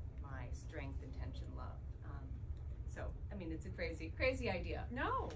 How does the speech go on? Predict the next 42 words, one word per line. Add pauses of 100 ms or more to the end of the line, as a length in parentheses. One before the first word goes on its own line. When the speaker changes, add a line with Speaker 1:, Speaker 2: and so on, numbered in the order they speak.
Speaker 1:
But
Speaker 2:
I
think,
I
think,
I
think
that
translates.
I
think
Speaker 1:
Yeah.
Speaker 2:
you're
gonna
stand
in
front
of
them,
and
it's
gonna
translate,
and (480)
I
know
it
did
for
me. (260)
I
mean
Speaker 1:
Yeah. (720)
And
I
added
the
word
mama (100)
in
them.
Speaker 2:
Right.